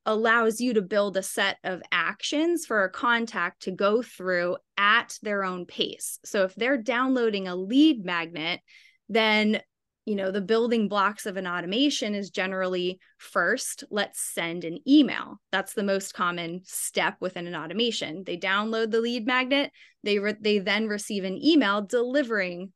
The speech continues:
the lead magnet. Um, one thing, a,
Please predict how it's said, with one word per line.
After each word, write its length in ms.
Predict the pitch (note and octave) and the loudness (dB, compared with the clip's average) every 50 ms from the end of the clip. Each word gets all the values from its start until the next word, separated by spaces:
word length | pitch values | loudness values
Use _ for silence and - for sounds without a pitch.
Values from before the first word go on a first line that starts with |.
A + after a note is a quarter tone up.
| _ | _
the 100 | - F#3+ | -2 -2
lead 280 | F3+ F#3 F3+ E3+ - - | 0 -2 -2 -4 -4 -4
magnet. 440 | D#3+ - A2 - - - - - - _ - - - - - - _ _ - | -4 -4 -4 -4 -4 -4 -6 -6 -8 _ -20 -20 -20 -20 -20 -20 _ _ 0
Um, 480 | G3+ G3 F#3+ F#3 F3+ F3+ F3+ F#3 E3+ - - - | 2 4 6 6 4 4 2 0 -4 -6 -8 -6
one 340 | G#3+ G3+ A3 A#3+ C4+ C#4 | 0 2 4 6 6 6
thing, 380 | C4+ B3+ A#3+ A#3 A3+ A3 G#3+ G#3 - | 4 4 2 2 2 0 -2 -4 -8
a, 120 | - F3+ | -10 -12